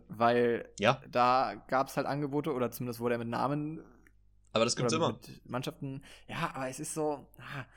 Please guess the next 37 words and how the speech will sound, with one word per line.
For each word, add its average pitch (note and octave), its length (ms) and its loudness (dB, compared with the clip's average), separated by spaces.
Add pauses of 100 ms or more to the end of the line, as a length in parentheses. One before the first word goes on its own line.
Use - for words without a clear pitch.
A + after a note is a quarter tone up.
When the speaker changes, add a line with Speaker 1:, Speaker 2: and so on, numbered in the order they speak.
(260)
Speaker 1:
Aber C3+ 160 4
man - 20 6
muss A3 100 4
auch F#3+ 100 8
klar F#3 160 4
sagen, E3+ 360 4 (180)
dein B2+ 220 -2
Argument C#3+ 340 2
stimmt F3+ 240 -2
schon. E3 280 0 (100)
Der C3+ 120 -2
Junge C#3 200 2
ist A#2+ 80 -8
erst E3 260 2
dreiundzwanzig. D3 680 -2 (420)
Wenn B2 240 0
er B2 60 0
in A#2+ 40 0
den A#2 100 0
nächsten E3 320 0
zwei, - 220 -8
innerhalb F3 280 4
der C3+ 80 0
nächsten D3 240 0
zwei C3+ 120 -2
Jahre C#3 240 2
ein D3 140 -2
gutes D#3 180 -2
Spiel C#3 140 -6
gegen B2+ 140 -4
Man B2 120 -4
City - 240 -8
macht A#2+ 220 -6
und B2+ 60 -8
Man A#2+ 80 -6
City C#3 440 -2 (840)
dann D3+ 380 2